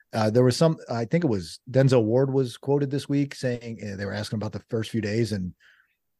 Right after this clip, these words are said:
<clears throat> without throwing anyone under the bus, he basically said it's nice to have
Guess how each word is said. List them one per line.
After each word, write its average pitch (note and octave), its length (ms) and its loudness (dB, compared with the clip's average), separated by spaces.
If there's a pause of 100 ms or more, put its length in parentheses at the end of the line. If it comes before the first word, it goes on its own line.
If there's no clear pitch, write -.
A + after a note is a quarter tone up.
(340)
<clears throat> C3 180 2
without A2 320 2
throwing A#2 220 4
anyone G#2+ 340 2
under A#2 200 -2
the G2+ 80 -4
bus, B2+ 300 4
he A#2 80 -2
basically A2+ 400 -4
said G#2+ 160 -4
it's G#2+ 160 -6
nice B2 220 2
to A2+ 160 0
have A#2+ 260 -2